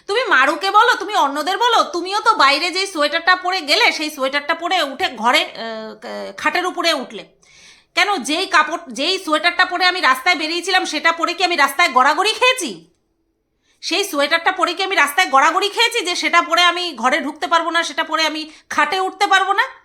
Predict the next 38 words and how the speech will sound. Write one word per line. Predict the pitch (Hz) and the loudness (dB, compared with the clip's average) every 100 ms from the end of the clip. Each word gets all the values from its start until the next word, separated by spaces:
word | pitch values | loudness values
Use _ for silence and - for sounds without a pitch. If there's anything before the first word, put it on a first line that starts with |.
| _ - | _ -4
নাকি | 330 349 370 | -2 2 2
আমার | 359 370 | 4 2
গায়ের | 311 320 349 | 4 2 2
মধ্যে | 349 359 | -4 -4
কোনো | 370 370 | 0 0
নোংরা | 339 349 359 | 2 2 2
লেগেছে, | 330 254 226 175 - _ _ _ | 2 -2 -6 -12 -20 _ _ _
সোয়েটারটার | - 339 370 359 | -2 2 2 0
মধ্যে | 370 381 | -4 -4
কোনো | 370 370 | 0 0
নোংরা | 330 320 349 349 | 0 0 2 2
লেগেছে?" | 294 233 - 180 _ _ - - - | 2 -4 -10 -18 _ _ -20 -20 -2
যথেষ্ট | 269 285 381 427 | 0 0 0 0
মানি | 359 269 285 381 | 2 2 2 0
বলেই | 277 277 330 466 539 - | 0 2 4 2 0 -6
জিনিসগুলো | 220 311 330 330 403 427 | -8 -4 -4 2 2 4
এফেক্ট | 294 330 359 - | 2 0 -4 2
করে। | 302 277 196 - _ _ | 4 4 -2 -14 _ _
যারা | 226 269 320 285 | 0 2 2 2
এটো | 277 359 | 0 0
মানে | 302 226 254 311 | 0 0 0 2
না, | 359 | 4
এটো | 381 302 | 2 2
কাটা | 311 311 330 | -2 2 2
মানে | 233 262 330 | 2 0 2
না, | 415 480 - - | 2 2 -8 -2
তারা | 302 339 | 2 2
দেখলে | 240 294 320 359 | 2 -2 -2 2
পরেও | 330 359 | 4 4
তাদের | 403 349 349 | 6 4 2
গায়ে | 240 277 311 | 2 4 4
লাগে | 311 262 269 | 2 0 -4
না। | 202 165 - - | -6 -10 -20 -2
আর | 240 | -2
যারা | 226 311 339 | 2 4 4
মানি | 277 240 277 359 | 4 2 2 2
আমরা, | 370 349 415 571 - - _ | 2 4 4 4 2 -14 _
তাদের | 254 339 | 0 2